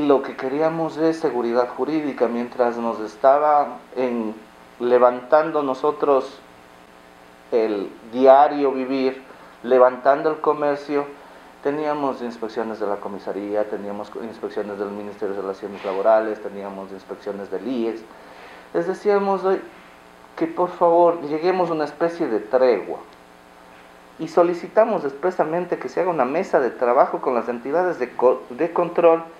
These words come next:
como Intendencia, Comisaría, Servicios de Rentas Internas, Ministerio de Relaciones Laborales, ies, para poder coordinar acciones encaminadas a garantizar el empleo, competitividad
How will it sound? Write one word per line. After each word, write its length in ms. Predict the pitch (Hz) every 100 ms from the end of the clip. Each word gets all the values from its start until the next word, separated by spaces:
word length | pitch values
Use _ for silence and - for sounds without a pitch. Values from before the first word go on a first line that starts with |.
| - -
como 200 | - 123
Intendencia, 560 | 123 117 117 139 151 123
Comisaría, 760 | 107 110 110 117 117 147 139
Servicios 380 | 107 107 127 143
de 100 | 131
Rentas 180 | 135 131
Internas, 480 | 135 135 147 131 104
Ministerio 560 | 113 110 - 135 139
de 80 | 131
Relaciones 400 | 131 131 147 139
Laborales, 600 | 131 131 143 151 123 110
ies, 300 | 175 135 139 139 - - - - -
para 300 | 180 190 175
poder 640 | 170 165 185 208 - -
coordinar 680 | - 175 175 180 175 175 175 -
acciones 640 | 156 - 190 180 175 170 -
encaminadas 800 | 196 196 170 160 160 165 165 135
a 60 |
garantizar 640 | 120 117 107 101 110 127 120
el 120 | 113
empleo, 540 | 127 - 170 170 165
competitividad 1080 | 165 135 160 - 120 123 120 123 143 147 147